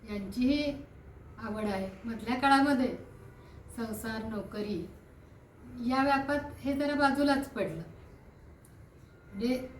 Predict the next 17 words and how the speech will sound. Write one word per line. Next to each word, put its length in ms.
थोडंफार 420
लिखाण 420
करत 340
होते, 300
पण 120
त्यात 140
सातत्य 680
नव्हतं. 440
आता 200
संसाराची 600
जबाबदारी 520
पूर्ण 380
झाली 340
आहे, 180
सेवानिवृत्तही 920
झाले 220
आहे 140